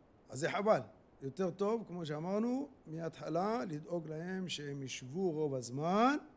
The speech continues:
יעמדו רק איפה שמוכרחים לעמוד, וככה זה יקל עליהם מאוד, שיוכלו להחזיק מעמד את כל הצום כמו שצריך. לגבי מוצאי הצום, יש טעות נפוצה מאוד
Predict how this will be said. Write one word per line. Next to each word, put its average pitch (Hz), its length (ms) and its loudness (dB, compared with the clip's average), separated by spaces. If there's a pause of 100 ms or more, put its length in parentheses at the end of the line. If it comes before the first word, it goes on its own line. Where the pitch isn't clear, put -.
(200)
יעמדו 147 400 -4
רק 160 220 -2
איפה 151 200 -6
שמוכרחים 139 600 -10
לעמוד, 175 440 0 (540)
וככה 208 400 -6
זה 156 140 -4
יקל 175 320 -4
עליהם 170 340 -6
מאוד, 190 380 2 (360)
שיוכלו 175 540 0
להחזיק 147 400 -8
מעמד 160 440 0 (460)
את 120 100 -10
כל 160 200 0
הצום 185 560 0
כמו 156 400 -4
שצריך. 127 460 -8 (720)
לגבי 151 420 2
מוצאי 190 500 2
הצום, 151 520 2 (460)
יש 160 300 -2
טעות 175 560 -2 (100)
נפוצה 151 640 -6 (120)
מאוד 185 520 -2